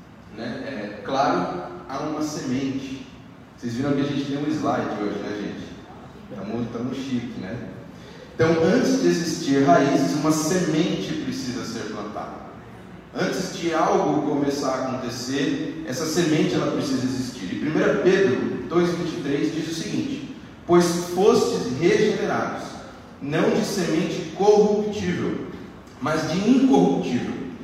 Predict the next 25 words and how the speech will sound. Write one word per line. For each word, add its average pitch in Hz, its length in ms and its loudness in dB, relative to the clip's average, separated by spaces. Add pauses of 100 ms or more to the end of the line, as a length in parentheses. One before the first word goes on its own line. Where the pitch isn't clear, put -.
(240)
mediante 156 480 2
a - 120 4
palavra - 640 4
de - 200 -4
Deus, 156 200 2 (380)
a 117 100 -4
qual 127 420 2
vive 190 580 -2
e 123 180 4
é - 540 2 (240)
permanente." - 800 -2 (500)
Amém? 147 680 2 (680)
Vamos, 151 240 -4
vamos 190 200 2
ler 160 100 2
de 135 140 -2
novo, - 460 0 (420)
pra 117 100 -6
gente - 480 -2 (540)
captar - 380 -4
bem. 143 240 0
Então, - 200 2
antes - 320 2
de 165 60 -4
existir 180 1080 -2